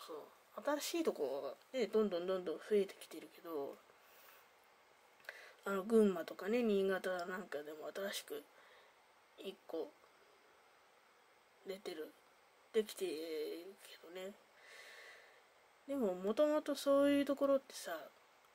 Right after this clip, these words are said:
えー、もともとその、ジェイエーだったりだとか、そういう農協だったりとかがあった場所で、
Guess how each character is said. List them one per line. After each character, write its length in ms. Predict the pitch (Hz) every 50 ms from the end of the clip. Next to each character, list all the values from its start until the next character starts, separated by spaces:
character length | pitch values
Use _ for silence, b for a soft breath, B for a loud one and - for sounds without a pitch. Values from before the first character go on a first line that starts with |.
| - - _ _ -
え 640 | 185 208 185 180 170 165 165 160 156 156 160 180 180 -
ー、 40 |
も 100 | 190 190
と 100 | 202 226
も 120 | 220 233 233
と 120 | 240 226
そ 120 | 214 - 214
の、 460 | 208 208 190 196 190 185 185 180 185 196
ジ 160 | - 208 202
ェ 60 | 202
イ 160 | 202 208 208 208 208 202
エ 40 |
ー 40 | 190
だ 80 | 175 156
っ 40 | -
た 180 | - - 143
り 80 | 147 -
だ 120 | - -
と 100 | - -
か、 320 | - - 202 196 170 - - - - - - - -
そ 120 | 180 175
う 40 | 175
い 100 | 165 165
う 40 | 175
農 220 | 185 196 190 185
協 280 | - - 208 190 185 180
だ 120 | 185 180
っ 40 | -
た 160 | - - -
り 80 | - -
と 100 | - -
か 240 | - - - - - - - - - -
が 200 | 233 247 247 - - -
あ 60 | 269
っ 60 | - - - - - -
た 100 | - - -
場 100 | - -
所 300 | - - - 233 240 254
で、 320 | 262 302 320 302 247 -